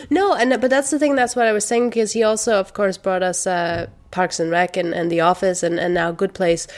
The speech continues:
And, and I think that's what they were saying about Parks and Rec was when they first conceptualized it, they wanted Amy Poehler's character to be more, like, of a Michael Scott. You know, they wanted her to be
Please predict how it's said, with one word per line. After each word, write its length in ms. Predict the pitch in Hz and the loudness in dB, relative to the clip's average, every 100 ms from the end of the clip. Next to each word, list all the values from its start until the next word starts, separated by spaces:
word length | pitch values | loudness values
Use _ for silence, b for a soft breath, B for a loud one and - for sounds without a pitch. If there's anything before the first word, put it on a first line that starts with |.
| B B - - | B B -20 -2
And, 280 | 202 202 - | 2 4 4
and 140 | 196 | 4
I 80 | 190 | 4
think 360 | 175 240 233 - - | 2 0 0 -8 -8
that's 320 | 190 208 - | -2 -2 -2
what 120 | 208 | 0
they 100 | 190 | 0
were 100 | 180 | 0
saying 320 | 175 202 196 | 0 2 2
about 400 | 196 180 165 - _ _ - | 2 2 0 -4 _ _ -6
Parks 300 | 190 185 190 | -2 0 2
and 100 | 185 | 4
Rec 240 | 175 175 | 4 2
was 180 | 196 185 | -4 0
when 200 | 185 185 | 2 4
they 160 | 180 165 | 2 0
first 640 | - 175 175 - - - - b b b _ _ | 0 2 2 -2 -8 -14 -16 b b b _ _
conceptualized 880 | - 196 190 190 196 185 170 170 - | 0 0 2 0 2 2 2 0 0
it, 320 | 175 170 - - b b | 0 0 -4 -16 b b
they 180 | 190 180 | 0 0
wanted 680 | 175 175 175 175 175 165 - _ _ _ _ _ | 0 0 2 2 0 -2 -12 _ _ _ _ _
Amy 260 | 196 190 180 | 0 2 0
Poehler's 500 | 180 185 185 185 185 | 0 0 0 0 -2
character 460 | 196 175 175 185 | -2 -2 -2 -6
to 120 | 170 170 | -8 -4
be 160 | 185 | 0
more, 340 | 175 170 170 170 | 0 0 0 0
like, 200 | 165 165 | 0 -2
of 120 | 165 | -2
a 60 | 165 | 0
Michael 360 | 165 156 - | 0 -2 -4
Scott. 400 | 160 - 202 - - | -4 0 0 0 -2
You 100 | 185 | 2
know, 140 | 175 | 2
they 160 | 175 170 | 2 0
wanted 400 | 170 165 175 175 | 0 2 2 2
her 180 | 180 175 | 0 -2
to 120 | 175 | -4
be 380 | 170 170 160 | -6 -4 -6